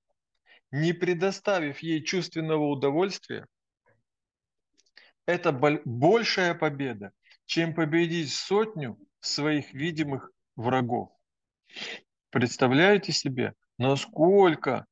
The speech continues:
более ценит, возвеличивает он эту духовную брань, даже со всей войной. Посмотрите, какие войны, да? Сколько и сейчас,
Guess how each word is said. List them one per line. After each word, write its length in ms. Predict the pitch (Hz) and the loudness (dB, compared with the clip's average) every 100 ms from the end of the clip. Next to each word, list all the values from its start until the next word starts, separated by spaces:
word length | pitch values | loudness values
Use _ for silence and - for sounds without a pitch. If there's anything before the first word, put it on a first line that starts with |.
| _ _ | _ _
более 880 | 120 113 139 160 165 156 131 113 104 _ _ _ _ _ - _ - | -10 -4 4 6 8 6 2 0 -4 _ _ _ _ _ -20 _ -12
ценит, 540 | - 175 208 151 - _ _ _ | 0 2 2 0 -6 _ _ _
возвеличивает 1000 | 123 123 123 147 160 160 - 127 123 120 | -4 -4 0 -2 -2 -6 -6 -4 -4 -4
он 260 | - 139 127 | -2 -2 -2
эту 220 | 143 123 | -4 -4
духовную 760 | 107 113 698 165 175 160 147 131 | -4 -2 0 4 4 4 0 0
брань, 400 | 117 120 101 101 - | 0 -2 -2 -8 -6
даже 320 | 120 131 143 | -2 0 -2
со 160 | - | -2
всей 300 | 139 - 170 | -4 0 2
войной. 420 | 160 165 165 143 104 | 4 2 2 -2 -2
Посмотрите, 880 | 120 - 156 170 208 170 151 139 | -4 0 0 0 -2 0 -4 -4
какие 320 | - 143 156 123 | -8 -6 0 -2
войны, 480 | 104 143 131 107 | 2 2 2 0
да? 240 | 101 131 151 _ _ _ | -2 -2 -2 _ _ _
Сколько 640 | - - 156 170 165 151 147 _ _ - - _ _ | -20 -4 -2 0 0 -2 -2 _ _ -20 -20 _ _
и 100 | 131 | -6
сейчас, 800 | 127 - 110 - 175 160 113 - | -4 -4 -4 -2 0 0 -2 -8